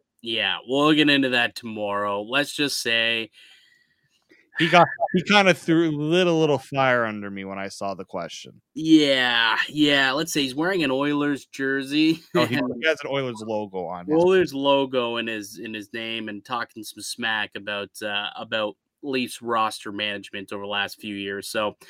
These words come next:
Speaker 1: you're right. That will take a, a little bit longer to, to kinda go through. You're right. So we'll, we'll save that one for tomorrow. So make sure you return for tomorrow's podcast so that, uh, so you can <laughs> hear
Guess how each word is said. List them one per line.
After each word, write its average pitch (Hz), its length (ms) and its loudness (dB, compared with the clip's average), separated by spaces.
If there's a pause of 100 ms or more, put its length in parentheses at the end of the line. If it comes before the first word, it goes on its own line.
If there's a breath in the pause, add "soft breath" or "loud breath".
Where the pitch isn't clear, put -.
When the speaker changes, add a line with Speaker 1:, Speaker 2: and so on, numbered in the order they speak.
(220 loud breath)
Speaker 1:
you're 120 160 2
right. 92 320 0
That 120 200 0
will 123 100 -6
take 107 320 -4
a, 98 220 0
a 110 80 -4
little 117 220 -2
bit 104 160 -4
longer 101 520 -4
to, 95 400 -8 (600 soft breath)
to - 100 -10
kinda 95 420 0 (220)
go 107 180 0
through. - 340 -16 (120)
You're 104 200 -4
right. 50 280 -12
So 123 180 0
we'll, 123 420 2
we'll 156 220 4
save 170 300 4
that 131 200 4
one 117 220 -4
for 107 300 -8
tomorrow. 98 480 -4
So 120 160 -4
make 147 180 6
sure 156 160 0
you 143 140 2
return 127 500 -2 (360 loud breath)
for 127 120 2
tomorrow's 123 540 2
podcast 110 640 0
so 110 120 -4
that, 101 360 -6
uh, 101 240 -4
so 113 160 -6
you 120 180 -2
can 123 240 0 (280 soft breath)
<laughs> - 180 -16
hear 180 180 6